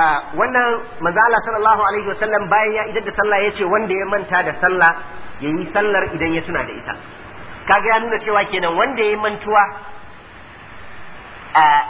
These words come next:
da aka ɗauke masa laifi ba a ɗauke masa wajabcin sallah ba. Da aka ce rufi alqalamu anin na'im, an ɗauke al-, an ɗauke laifi akan mai bacci, ba wai an ɗauke masa sallar bane. An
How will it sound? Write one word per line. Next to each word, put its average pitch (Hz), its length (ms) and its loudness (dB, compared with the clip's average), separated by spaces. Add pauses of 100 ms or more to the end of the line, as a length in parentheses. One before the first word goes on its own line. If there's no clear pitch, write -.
da 180 140 2
aka 233 140 -2
ɗauke 226 380 -2
masa 208 200 -2
laifi 175 340 -4 (160)
ba 151 120 2
a 185 100 2
ɗauke 190 220 -4
masa 180 160 -2
wajabcin 147 420 -4
sallah 127 260 -2
ba. 98 80 -8 (1400)
Da 151 100 4
aka - 180 4
ce 208 120 0
rufi 196 220 0
alqalamu 185 500 2 (180)
anin 175 260 0
na'im, 160 320 0 (100)
an 180 140 0
ɗauke 202 320 -2
al-, 160 240 0
an 190 140 2
ɗauke 214 300 -2
laifi 175 320 -4 (400)
akan - 320 -2
mai - 120 -4
bacci, - 360 -8
ba 156 200 4
wai 220 320 0 (340)
an 190 160 4
ɗauke 196 260 -2
masa 180 180 -4
sallar 160 260 -4
bane. 123 200 -8 (680)
An 190 100 2